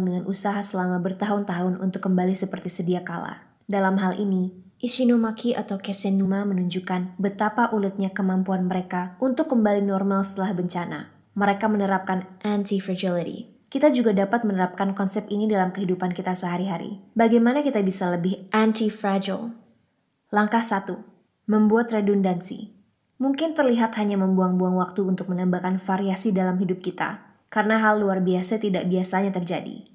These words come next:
Kita memasuki zona nyaman, tapi yang tak terduga selalu terjadi cepat atau lambat. Langkah dua, taruhan secara konservatif di area tertentu dan ambil banyak resiko kecil di area lain. Kunci menjadi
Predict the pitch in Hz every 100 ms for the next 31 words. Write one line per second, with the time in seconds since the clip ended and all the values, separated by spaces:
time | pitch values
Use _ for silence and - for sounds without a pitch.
0 | _ _ 254 254 285 247 214 - 202 196
1 | 190 202 196 185 175 170 - 208 - _
2 | _ - 196 - 226 240 233 190 196 185
3 | 185 175 208 - 185 185 185 185 190 180
4 | 185 - 196 196 190 185 170 170 165 -
5 | - - _ _ _ _ _ _ _ 220
6 | 226 247 247 208 180 - - _ - 233
7 | 247 285 320 302 240 208 202 214 214 226
8 | 202 196 208 - 196 180 185 196 190 185
9 | 175 190 226 226 190 190 185 196 220 220
10 | 190 185 185 185 190 185 185 190 208 196
11 | 185 170 170 170 - - 190 - _ _
12 | _ _ _ - 269 339 311 220 202